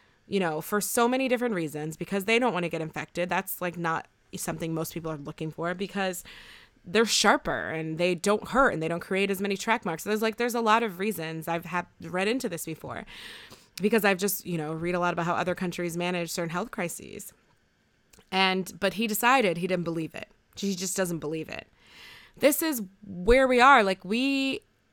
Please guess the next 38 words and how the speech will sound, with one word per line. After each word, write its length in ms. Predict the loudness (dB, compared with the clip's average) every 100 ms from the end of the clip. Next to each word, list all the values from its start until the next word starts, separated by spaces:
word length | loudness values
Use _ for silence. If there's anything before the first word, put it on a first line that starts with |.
| _ _ 6
are 120 | 6
being 240 | 8 4
led 160 | 4 4
by 120 | 2
people 240 | 2 0 0
that 120 | 0
don't 140 | 0
believe 280 | 0 0 0
in 140 | 0 0
science. 640 | 0 2 0 -6 -10 -10
So 600 | -8 0 4 6 4 2 -4 _ _
it 100 | -6
puts 180 | 0 2
us 120 | 2
in 80 | -2
a 40 | 2
very 240 | 2 4
dangerous 400 | 4 2 2 -2
position 600 | -2 -2 -2 0 -2 -2 -8 -18 -20 -20 _
when 140 | -2
people 260 | 0 0 2
don't 200 | 2 2
even 160 | 0 0
understand 380 | 0 -2 0 0
what 60 |
they're 100 | 0
talking 380 | 2 2 2 0
about. 300 | 0 -2 -6 -14 -20 _ _ 4
Uh, 500 | 8 10 10 8 4 -6 -20 -6
President 440 | 0 2 2 0
Trump 340 | 2 2 2 -2
said 260 | -2 0 0
that 180 | -2 -2
with 140 | -4
Ebola, 460 | -2 0 2 2 0
you 80 | 0
just 240 | -4 -4
disintegrate. 760 | -6 -2 0 2 2 2 0